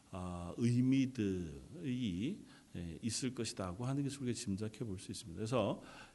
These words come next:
이 본문을 오병이어의 이야기와 연결해서, 아, 우리가 생각해 보려고 합니다. 왜냐하면 이 이야기 바로 뒤에 예수님께서 오병이어의 이적에 대해 설명하시면서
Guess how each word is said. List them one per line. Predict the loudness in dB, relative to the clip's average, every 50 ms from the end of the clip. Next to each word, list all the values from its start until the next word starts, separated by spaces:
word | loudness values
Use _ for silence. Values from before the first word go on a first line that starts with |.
| 2
이 | 4 8
본문을 | 10 10 10 10 10 10 10 8 6 4 2 0 -2 -8 -12 -6 2
오병이어의 | 2 6 8 8 8 8 6 6 6 6 6 6 6 6 6
이야기와 | 6 6 6 4 2 2 2 4 6
연결해서, | 6 8 8 6 6 6 4 2 2 2 0 0 0 0 0 0 0 -2 -4 -8 -14 -18 -18 -16 -8
아, | -6 -2
우리가 | -2 0 0 0 0
생각해 | 0 0 0 0 -2 -2 -4 -4 -4
보려고 | -2 -2 -2 -2 -2 -2 -4
합니다. | -6 -6 -6 -8 -10 -12 -14 -16 -16 -18 -16 -8 0
왜냐하면 | 2 4 4 6 6 4 6 6 6 6 6 6 4 4 0 -4 -10 -14 -14 -14 -16 -16 -18 -20 -4 2
이 | 6 12
이야기 | 12 12 12 12 10
바로 | 6 8 8 8 8 6
뒤에 | 4 4 4 6 6 6 6 4 2 2 2 2
예수님께서 | 2 2 2 0 0 2 2 2 2 2 4 4
오병이어의 | 6 8 8 8 8 8 6 6 6 6 6 6 6 6 6 6 6 6 4 2 2 2
이적에 | 2 2 2 2 4 4 4 6 6 6 4 4
대해 | 4 2 2 2
설명하시면서 | 2 0 0 2 2 2 2 2 0 0 0 -2 0 2 2 2 2 2 2 2 2 0 -2